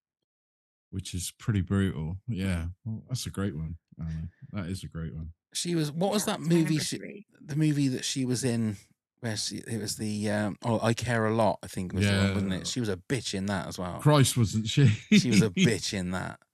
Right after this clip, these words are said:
Speaker 1: Wasn't she just?
Speaker 2: But wasn't, didn't Gone Girl get a lot of, um, controversy around it for some reason?
Speaker 1: Probably.
Speaker 3: Yeah. Um, there, and I can't recall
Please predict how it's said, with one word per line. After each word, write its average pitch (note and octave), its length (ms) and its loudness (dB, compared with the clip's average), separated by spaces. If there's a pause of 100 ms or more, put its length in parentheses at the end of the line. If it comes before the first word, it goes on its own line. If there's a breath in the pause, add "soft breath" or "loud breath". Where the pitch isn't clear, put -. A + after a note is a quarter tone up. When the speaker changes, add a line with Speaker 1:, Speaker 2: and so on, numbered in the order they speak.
(260)
Speaker 1:
Wasn't A#2+ 440 2
she E2 320 -6
just? G2+ 720 -4 (380)
Speaker 2:
But A#2+ 220 0
wasn't, G#3+ 300 2
didn't C4+ 200 -2
Gone A3+ 240 4
Girl F#3+ 200 4
get F3 180 -2
a C3+ 60 -4
lot D3 180 2
of, B2 180 -2
um, B2 380 2 (1600)
controversy A2+ 580 -2
around E2 320 -6
it - 120 -8
for - 80 -16
some E2+ 220 -10
reason? E2+ 360 -12 (880)
Speaker 1:
Probably. - 380 -8
Speaker 3:
Yeah. G3 300 2 (260)
Um, F#3+ 680 4
there, G#3 400 6 (240)
and A#3 140 8
I A#3+ 80 8
can't F4 300 10
recall G#3+ 580 10